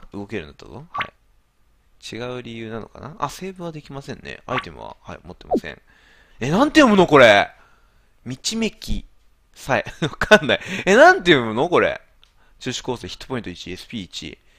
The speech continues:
まあ、つまり一撃でも食らったら死んじゃうっていう追いかけ要素があるか、このゲーム。お兄ちゃんの部屋。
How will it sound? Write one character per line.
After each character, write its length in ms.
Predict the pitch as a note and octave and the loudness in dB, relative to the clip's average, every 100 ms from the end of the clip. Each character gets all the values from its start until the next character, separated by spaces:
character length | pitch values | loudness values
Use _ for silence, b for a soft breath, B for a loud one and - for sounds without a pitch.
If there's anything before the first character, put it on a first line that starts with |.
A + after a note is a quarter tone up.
| b - | b -14
ま 60 | |
あ、 20 | |
つ 80 | C3+ | -8
ま 100 | D3+ | -6
り 80 | A2 | -6
一 180 | G#2 C#3 | -6 -4
撃 200 | C#3 D3 | -4 -4
で 80 | C3+ | -6
も 60 | |
食 160 | G2+ G2+ | -6 -6
ら 80 | G2+ | -6
っ 20 | |
た 160 | - | -8
ら 80 | G2 | -8
死 180 | - G#2+ | -10 -12
ん 60 | G#2 | -6
じ 100 | A2 | -6
ゃ 60 | |
う 40 | A2 | -6
っ 20 | |
て 200 | _ F#2 | _ -14
い 200 | F2 E2 | -12 -12
う 80 | - _ b b b - | -16 _ b b b -10
追 80 | |
い 20 | A#2+ | -8
か 100 | A#2+ | -6
け 100 | A#2+ | -8
要 120 | A#2+ | -8
素 100 | F#2+ | -8
が 60 | F2+ | -10
あ 40 | |
る 100 | D#2+ | -8
か、 140 | G2+ | -10
こ 80 | G2+ | -10
の 100 | F2+ | -12
ゲ 140 | E2+ D#2+ | -14 -10
ー 40 | |
ム。 200 | D2+ - _ b b b b b b b b b _ _ _ | -6 -6 _ b b b b b b b b b _ _ _
お 140 | F#2+ G2 | -20 -18
兄 280 | B2 C#3+ C#3+ | -14 -14 -12
ち 160 | - | -10
ゃ 80 | F#2+ | -10
ん 100 | F#2 | -10
の 80 | F2 | -14
部 140 | F2+ | -12
屋。 340 | F#2 F#2+ F#2+ | -6 -4 -4